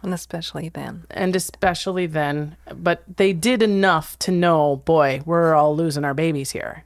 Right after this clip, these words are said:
Speaker 2: and in droves.
Speaker 1: Oh.
Speaker 2: In nineteen twenty-three, the first painter dies after Mom. Her entire jaw falls off. This is so fucking nuts.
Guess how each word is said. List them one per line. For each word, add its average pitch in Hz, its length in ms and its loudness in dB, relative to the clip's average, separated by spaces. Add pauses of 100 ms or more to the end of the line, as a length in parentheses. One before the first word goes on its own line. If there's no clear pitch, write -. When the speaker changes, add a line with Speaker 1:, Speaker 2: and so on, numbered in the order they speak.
(120)
Speaker 2:
and 147 360 -6
in 151 180 -4
droves. 147 540 -2
Speaker 1:
Oh. 185 60 -20 (960)
Speaker 2:
In 208 240 4
nineteen 294 460 -2
twenty-three, 170 840 -2
the 175 100 2
first - 680 0
painter 143 440 -6
dies 135 680 -6 (200)
after 180 800 -4 (120)
Mom. 151 440 -4 (480)
Her 190 220 0
entire 180 840 -2 (360)
jaw 139 520 0 (140)
falls 131 540 -4
off. - 460 -10 (120)
This 139 220 -6
is 233 140 -2
so 180 260 0
fucking - 760 -4
nuts. - 400 -4